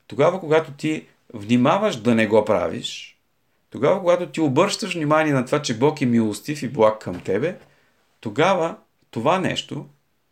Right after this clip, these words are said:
това твое съзнание за Божията благост и милост, самото това нещо те води към покаяние.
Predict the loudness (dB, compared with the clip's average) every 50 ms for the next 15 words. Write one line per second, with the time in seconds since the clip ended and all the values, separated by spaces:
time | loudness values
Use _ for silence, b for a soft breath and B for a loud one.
0 | _ _ _ _ -8 -2 0 0 0 0 0 0 2 2 0 0 -4 -4 -4 -4
1 | -2 0 0 0 0 0 -2 -4 -4 -6 -4 -2 0 0 -2 -2 -6 -8 -10 -6
2 | -2 -2 -2 -2 -2 -6 -12 -18 -20 _ -20 -20 _ -16 -12 -10 -10 -8 -8 -8
3 | -10 -12 -14 -18 _ _ _ _ _ _ _ _ _ _ -14 -10 -4 -2 0 0
4 | 0 -2 -4 -8 -4 0 2 2 2 2 2 0 -2 -4 -8 -8 -8 -8 -4 0
5 | 0 0 0 -2 -4 -6 -8 -10 -10 -10 -8 -8 -6 -6 -6 -8 -10 -12 -16